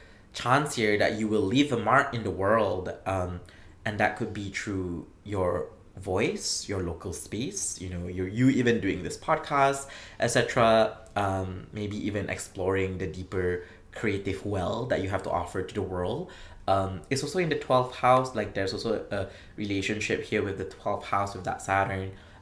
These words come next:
Um, and so you might be thinking about, like, the people that you're serving as well, and that could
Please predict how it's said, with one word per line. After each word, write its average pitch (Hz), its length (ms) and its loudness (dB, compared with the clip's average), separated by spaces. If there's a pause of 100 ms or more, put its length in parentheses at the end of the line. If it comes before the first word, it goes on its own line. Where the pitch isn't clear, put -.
(120)
Um, 95 320 2 (140)
and 113 140 -4
so 107 140 0
you 101 260 2
might 110 300 2
be 101 340 -6
thinking 117 400 -4
about, 95 360 4
like, 98 160 0
the 107 80 4
people 107 400 -4
that 90 120 0
you're 92 140 4
serving 95 600 0 (360)
as 101 220 -2
well, 98 300 2
and 98 420 -4 (240)
that 113 280 4
could - 220 0